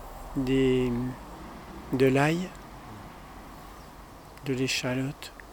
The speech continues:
Ça, ça tient l'hiver. Puis de nettoyer, quoi, les, les fraisiers,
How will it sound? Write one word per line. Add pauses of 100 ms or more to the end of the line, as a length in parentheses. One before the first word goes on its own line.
(1300)
Ça,
ça
tient
l'hiver. (1700)
Puis
de
nettoyer,
quoi,
les, (1600)
les
fraisiers,